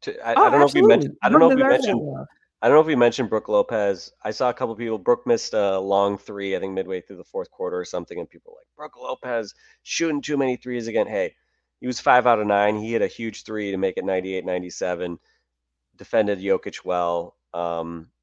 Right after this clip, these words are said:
Speaker 1: you know, uh, he hasn't had the best season offensively this year, but I thought he was pretty important. And, uh, you know, I thought they c-, Doc could have done a better job s-, kinda staggering him with Jokic, just kinda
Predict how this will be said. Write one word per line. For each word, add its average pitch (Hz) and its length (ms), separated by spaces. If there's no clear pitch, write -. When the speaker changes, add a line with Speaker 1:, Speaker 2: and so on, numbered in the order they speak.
Speaker 1:
you 90 100
know, 80 340
uh, - 60
he - 200
hasn't 104 260
had 92 260
the 101 60
best 98 300
season 98 280
offensively 95 600
this 98 260
year, 104 180
but 90 140
I - 20
thought 85 240
he 98 120
was 92 140
pretty 92 260
important. 87 560
And, 87 380
uh, 80 360
you 101 120
know, 95 80
I 92 80
thought 143 200
they 120 100
c-, - 840
Doc 117 220
could 127 100
have 107 80
done 107 120
a 95 40
better 98 240
job 95 260
s-, - 200
kinda 98 220
staggering 98 560
him 98 200
with 95 220
Jokic, 90 560
just - 240
kinda 90 280